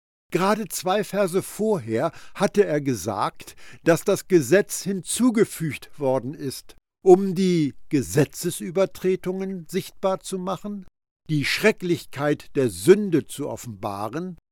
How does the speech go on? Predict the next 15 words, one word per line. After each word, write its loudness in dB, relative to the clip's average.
und 2
die 4
Schuld 0
des 0
Menschen -4
aufzudecken. -4
Würde 6
das -2
es -10
nicht -8
unmöglich -2
machen, -8
dass 2
ein -2
Mensch -2